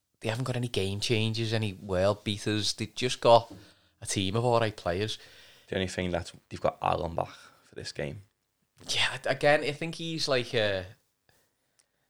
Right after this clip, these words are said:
Speaker 1: like a, he's not really a game changer though, is he? He's a, just a solid player. Like he's a,
Speaker 2: He's
Speaker 1: he's
Speaker 2: a
Speaker 1: a Lucas Leiva, isn't he?
Speaker 2: Yeah. Um, I mean, if you ask Everton fans, they'll probably say he's better than Fabinho. I seen,
Speaker 1: <laughs>
Speaker 2: I seen one of their clown fan channels saying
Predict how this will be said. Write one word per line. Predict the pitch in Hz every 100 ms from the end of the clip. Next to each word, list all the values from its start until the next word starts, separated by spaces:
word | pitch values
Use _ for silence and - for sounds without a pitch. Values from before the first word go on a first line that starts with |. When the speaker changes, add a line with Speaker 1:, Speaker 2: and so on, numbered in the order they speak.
| -
Speaker 1:
like | 113
a, | 113 - _ _
he's | 110 -
not | 143
really | 156 151
a | 139
game | 135 120 120
changer | - 101 92 104 139
though, | 131
is | 123
he? | 143 135 _ _ _ _ _
He's | 110
a, | 117
just | - 123
a | 135
solid | - 113 107
player. | - 90 98
Like | 110 117
he's | 120 120
a, | 113 113 - - -
Speaker 2:
He's | - 123
Speaker 1:
he's | 135
Speaker 2:
a | 151
Speaker 1:
a |
Lucas | 165 190 165
Leiva, | 123 117 139
isn't | 139
he? | 147 156 113 120
Speaker 2:
Yeah. | 117 104 - - -
Um, | 123 110 104 92 95 _ _ _ -
I |
mean, | 117
if | 110
you | 131
ask | 127 -
Everton | 92 - 110
fans, | 117 95
they'll | 101
probably | 98 101
say | 95 78
he's | 82
better | - 82 82
than | 82
Fabinho. | 87 85 92 98
I |
seen, | 95 110 101 101
Speaker 1:
<laughs> | -
Speaker 2:
I | 226 - 220 - - - - - _ _
seen | - 120 107
one | 101
of | 98
their | 101 98
clown | - 113 92 90 92
fan | 92 95 92
channels | 104 95 92 92 90
saying | - 95 92 90 95